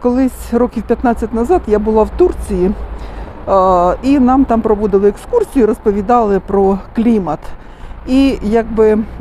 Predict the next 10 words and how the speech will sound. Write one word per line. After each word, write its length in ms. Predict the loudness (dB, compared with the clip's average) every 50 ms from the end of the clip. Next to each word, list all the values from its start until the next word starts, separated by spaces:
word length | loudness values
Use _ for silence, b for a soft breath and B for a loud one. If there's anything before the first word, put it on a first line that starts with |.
| -12 -10 -8 -6 -4 0
я 160 | 0 0 0
чогось 320 | 0 -2 -2 0 0 0 0
так 180 | 0 0 0 -2 -4 -6 -4
дуже 320 | -2 -2 -2 0 -2 -2 -2
запомнила, 680 | -2 -2 -4 -2 0 2 2 2 2 2 2 0 0
що, 380 | -2 -4 -6 -4 -2 -2 -2 -4 B B B B B B
ну, 140 | 0 0 0 0
мене 280 | 0 0 0 0 0 -2 -4
це 80 | -4 -6
здивувало 840 | -4 -2 -2 0 0 0 0 2 2 2 2 2 2 0 -2 -4